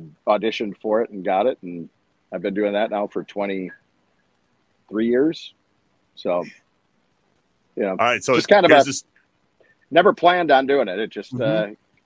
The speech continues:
Speaker 1: uh, happened, you know.
Speaker 2: Twenty-three years ago, I just turned forty. Twenty-three years ago, I was seventeen.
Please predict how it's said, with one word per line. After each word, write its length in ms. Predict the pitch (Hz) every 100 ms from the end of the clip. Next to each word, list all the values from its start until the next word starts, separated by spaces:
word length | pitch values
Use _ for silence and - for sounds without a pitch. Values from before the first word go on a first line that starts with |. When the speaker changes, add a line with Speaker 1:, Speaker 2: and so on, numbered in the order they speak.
| _
Speaker 1:
uh, 60 | 113
happened, 360 | 135 - - -
you 120 | - 95
know. 160 | 107 - _ _ _ _ _ _ _ _
Speaker 2:
Twenty-three 480 | - 113 143 139 165
years 240 | 151 139 110
ago, 240 | 101 98
I 100 | 107
just 200 | 104 120
turned 220 | 135 117
forty. 260 | - 107 85
Twenty-three 400 | - 127 120 131
years 160 | 123 113
ago, 200 | 120 110
I 20 |
was 140 | 90
seventeen. 680 | - 120 139 143 110 85 80